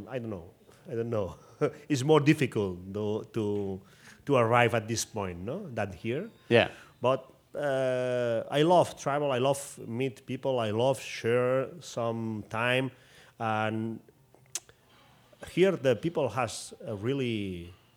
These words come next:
Speaker 1: are very interested or really interested in the wine, on the winemaking, on our history, on our life, and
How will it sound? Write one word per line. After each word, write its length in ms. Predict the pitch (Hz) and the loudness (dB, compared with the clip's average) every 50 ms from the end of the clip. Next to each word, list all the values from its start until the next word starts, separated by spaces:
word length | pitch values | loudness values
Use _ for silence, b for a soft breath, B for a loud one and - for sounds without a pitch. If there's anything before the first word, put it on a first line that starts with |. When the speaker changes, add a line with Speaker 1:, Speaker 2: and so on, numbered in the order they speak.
| _ _ - | _ _ -4
Speaker 1:
are 120 | 110 104 | -4 0
very 240 | 107 139 151 151 135 | 2 2 4 4 2
interested 560 | 117 104 - 110 113 120 - - 120 101 104 | 0 -2 -2 -2 -2 -2 -2 -4 -6 -6 -4
or 60 | 101 | -4
really 220 | 98 120 139 147 139 | -2 -2 -2 -2 -2
interested 480 | 113 - 110 113 113 - - 117 101 101 - - - _ _ - | -4 -4 -4 -6 -6 -6 -6 -8 -10 -10 -14 -20 -20 _ _ -10
in 200 | 107 101 101 101 | -8 -6 -6 -4
the 240 | 95 101 98 98 98 98 | -4 -4 -6 -6 -6 -6
wine, 580 | 104 113 120 120 120 123 123 123 123 123 120 - - _ _ - | -4 -4 -4 -4 -4 -2 -2 -4 -4 -6 -8 -12 -16 _ _ -10
on 100 | 101 98 | -8 -6
the 80 | 98 98 | -4 -4
winemaking, 760 | 113 120 123 123 120 120 113 - - 123 117 117 120 120 117 b b b b b b b b b b b | -2 -2 -2 -2 -2 -2 -2 -4 -6 -8 -6 -6 -6 -8 -10 b b b b b b b b b b b
on 180 | 107 104 104 104 | -6 -6 -6 -4
our 240 | 107 107 117 117 | -2 -2 -2 -2
history, 800 | - 120 120 113 - - 117 110 110 107 110 110 110 113 117 - 107 | -2 -4 -6 -8 -8 -8 -8 -8 -6 -6 -6 -4 -4 -6 -6 -8 -8
on 320 | 101 101 98 101 101 101 | -10 -8 -8 -8 -8 -8
our 160 | 101 104 117 | -6 -6 -4
life, 520 | 117 113 107 104 101 101 101 104 104 - 107 | -4 -4 -4 -6 -6 -6 -8 -8 -10 -10 -10
and 260 | 95 92 92 101 | -10 -10 -10 -12